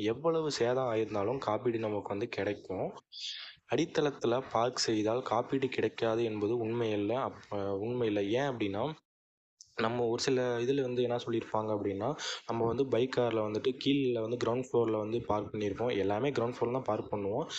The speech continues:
ஒரு சில பேர் இப்ப வந்து, இப்போ ரூமர் கிளப்பி அடிப்பக்கத்துல வந்து கார் பார்க் பண்ணி தான் நம்மளுக்கு இன்சூரன்ஸ் கிளைம் பண்ண மாட்டாங்கன்னு. ஆனா, அதெல்லாம் நம்பாதீங்க. எல்லாருக்குமே வந்து கிளைம் பண்ணிக்கலாம். இது வந்துட்டு நம்ம வந்துட்டு,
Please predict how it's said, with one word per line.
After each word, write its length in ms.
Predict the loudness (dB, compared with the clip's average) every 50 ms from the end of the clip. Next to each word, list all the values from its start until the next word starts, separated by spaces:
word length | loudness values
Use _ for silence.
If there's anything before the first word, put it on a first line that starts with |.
| -6 -6 -8 -2 0
ஒரு 140 | 0 2 2
சில 180 | 2 2 2
பேர் 220 | 4 4 4 4 4
இப்ப 100 | 2 0
வந்து, 160 | -2 -2 0
இப்போ 140 | 2 2 2
ரூமர் 320 | 2 2 2 2 0 0 0
கிளப்பி 240 | 0 0 0 0 -2
அடிப்பக்கத்துல 640 | 0 0 0 0 2 2 0 2 2 0 0 0
வந்து 260 | 0 0 0 0 0 2 2 2 2 2 0 0 0 0 -2 0
கார் 260 | 0 0 0 0 0
பார்க் 220 | -2 -2 -2 -2 -2
பண்ணி 140 | -2 -2
தான் 120 | 0 0 0
நம்மளுக்கு 300 | 0 -2 -2 -2 -2 -2
இன்சூரன்ஸ் 360 | 0 0 0 0 -2 -2 -2
கிளைம் 220 | -2 -2 -2 -2
பண்ண 120 | -2 -2 -2
மாட்டாங்கன்னு. 520 | -2 -4 -4 -4 -4 -4 -4 -4 -4 -4 -4 -4 -8 -8 -10 -6 -2
ஆனா, 220 | -2 0 2 2
அதெல்லாம் 260 | 2 2 2 0 0
நம்பாதீங்க. 600 | -2 0 2 2 2 2 0 0 -2 0 0 0
எல்லாருக்குமே 500 | 2 2 2 2 0 0 -2 -2 -2 0
வந்து 260 | 0 0 -2 -2 -4
கிளைம் 300 | -4 -2 -4 -4 -4 -2 -4
பண்ணிக்கலாம். 680 | -4 -4 -2 -4 -4 -4 -4 -4 -4 -4 -4 -4 -4 -6 -6 -8 -8 -8 -8 -10 -8 -6
இது 240 | -4 -2 0 0 2 2 0 0 0
வந்துட்டு 600 | 0 0 0 -2 -2 -2 -2 -2 0 0 -2 -2 -2
நம்ம 320 | -2 -2 0 0 0 0
வந்துட்டு, 300 | 0 0 -2 -4 -4 -6